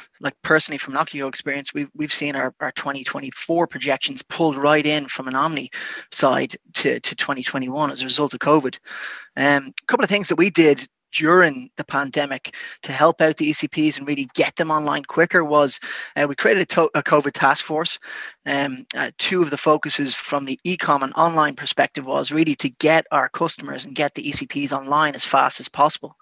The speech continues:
So what we did was we reduced the implementation time of our e-com site down to three to four weeks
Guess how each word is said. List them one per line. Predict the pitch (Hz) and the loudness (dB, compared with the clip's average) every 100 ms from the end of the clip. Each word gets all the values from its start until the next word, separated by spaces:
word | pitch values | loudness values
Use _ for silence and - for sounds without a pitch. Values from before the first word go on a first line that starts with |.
| - - - - - | -16 -14 -12 -14 -4
So | - | 4
what | 156 160 | 4 6
we | |
did | 147 190 | 8 8
was | 160 147 143 151 | 8 4 2 0
we | 143 | -4
reduced | 139 - 175 - | -2 0 -2 -2
the | |
implementation | 151 151 139 165 170 151 | -8 -8 -8 -2 -2 -2
time | 143 143 143 | -6 -6 -4
of | 131 | -6
our | - | -4
e-com | 165 - 135 131 | -4 -2 -6 -2
site | - 139 147 - | -2 -2 -4 0
down | 143 156 139 | 0 0 -4
to | - | -10
three | 143 143 | -8 -8
to | 135 | -8
four | - 131 | -10 -8
weeks | 139 156 - | -2 -2 -2